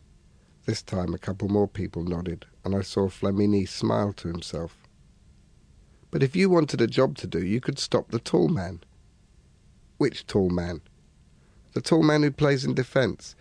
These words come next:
He's the one that gives the ball to the edge man, every time.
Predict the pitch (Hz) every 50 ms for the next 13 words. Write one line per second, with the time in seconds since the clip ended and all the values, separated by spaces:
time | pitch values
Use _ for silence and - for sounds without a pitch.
0 | - _ - - 139 156 160 156 147 120 110 104 101 98 71 85 101 123 127 107
1 | - 127 110 107 104 95 95 95 - 113 110 131 139 143 143 131 - - 98 90
2 | 87 82 - - - - _ _ _ - - - 131 131 147 143 123 - - -
3 | 151 160 143 107 85 85